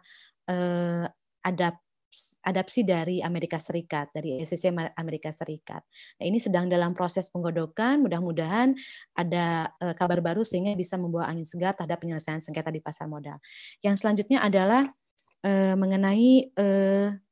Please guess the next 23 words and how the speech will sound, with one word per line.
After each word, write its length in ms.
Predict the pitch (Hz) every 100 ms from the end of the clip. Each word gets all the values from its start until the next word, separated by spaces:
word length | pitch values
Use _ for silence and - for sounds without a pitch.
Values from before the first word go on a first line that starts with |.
| _ _ _
ya 160 | - 196
tadi, 380 | 196 175 254 339
sengketa 420 | - 190 180 190
fintech 480 | - 185 185 269 320
dan 400 | 196 220 277 311 - - - _ -
peranan 320 | 269 254 269
pengadilan. 640 | 262 226 208 196 156 160
Nah, 80 | -
saya 200 | - 196
pikir 240 | 190 202 320
dengan 320 | 247 226 226
peranan 320 | 226 220 220
pengadilan 480 | 220 214 208 214 220
ini 360 | 214 220 269 330
yang 80 | 247
saya 120 | 233
sampaikan 400 | - 202 196 196
tadi, 400 | 196 190 208 330 - - - -
ada 200 | - 202
intermediary 720 | 202 226 220 226 208 208 202 262
atau 200 | 247 -
ada, 600 | 208 196 170 247 277 277 - - _ -
eh, 480 | 202 202 196 196